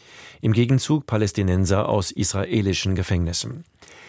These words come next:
Vorgesehen ist zudem, dass die israelische Armee sich aus dicht besiedelten Gebieten des Gazastreifens zurückzieht. Die Ankündigung war international begrüßt worden. Außenministerin Baerbock sprach von einem Tag der Erleichterung.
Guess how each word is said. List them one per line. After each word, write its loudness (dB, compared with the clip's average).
Vorgesehen 2
ist -4
zudem, 2
dass 2
die -4
israelische 0
Armee 2
sich -2
aus 0
dicht -6
besiedelten -2
Gebieten 0
des -2
Gazastreifens -2
zurückzieht. -4
Die -8
Ankündigung 0
war 0
international 0
begrüßt 0
worden. -4
Außenministerin 0
Baerbock 2
sprach -2
von -2
einem 0
Tag -2
der 0
Erleichterung. 0